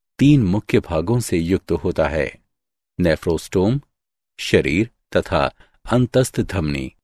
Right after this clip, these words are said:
यानी वाहिनी। अध्यावरणी वृक्कक, ये वृक्कक प्रथम दो खंडों को छोड़कर शरीर भित्ति के पूरे आंतरिक आस्तर पर प्रत्येक खंड में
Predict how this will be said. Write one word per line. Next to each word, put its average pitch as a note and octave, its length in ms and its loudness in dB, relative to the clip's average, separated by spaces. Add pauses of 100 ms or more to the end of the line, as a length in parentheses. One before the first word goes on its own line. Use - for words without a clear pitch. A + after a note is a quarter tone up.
(160)
यानी E2+ 320 0 (240)
वाहिनी। D#2+ 520 0 (1200)
अध्यावरणी C3 880 4
वृक्कक, - 600 -4 (880)
ये D#2+ 280 0
वृक्कक C2+ 520 -2 (320)
प्रथम C#3+ 400 2 (140)
दो A#2+ 140 4
खंडों G2 440 -2
को E2 200 -2
छोड़कर F#2 600 0 (420)
शरीर C3+ 520 2
भित्ति A#2+ 420 -2
के F#2 200 0 (500)
पूरे C#3 360 4 (160)
आंतरिक G#2+ 480 0
आस्तर D#2 360 0
पर C#2+ 300 0 (340)
प्रत्येक C3+ 380 2
खंड B2 260 2
में D2+ 240 0